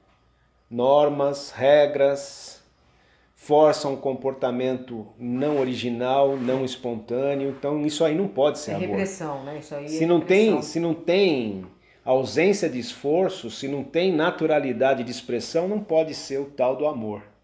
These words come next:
Speaker 1: Isso não pode ser amor. Isso pode ser uma forma de ajustamento. Isso não pode ser amor.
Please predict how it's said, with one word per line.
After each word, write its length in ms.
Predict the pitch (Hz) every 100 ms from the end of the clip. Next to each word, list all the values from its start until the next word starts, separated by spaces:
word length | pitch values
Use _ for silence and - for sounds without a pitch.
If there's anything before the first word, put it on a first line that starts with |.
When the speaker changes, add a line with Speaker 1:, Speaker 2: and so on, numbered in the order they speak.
| _ _ -
Speaker 1:
Isso 240 | 107 160
não 60 | 160
pode 320 | 117 113 -
ser 140 | -
amor. 220 | 85 73
Isso 120 | 73 -
pode 200 | 165 -
ser 160 | 185
uma 160 | 196 185
forma 320 | - 170 208
de 80 | 220
ajustamento. 760 | 208 220 214 220 190 107 98 -
Isso 180 | - -
não 140 | 139 214
pode 280 | 214 208
ser 140 | - -
amor. 320 | - 101 101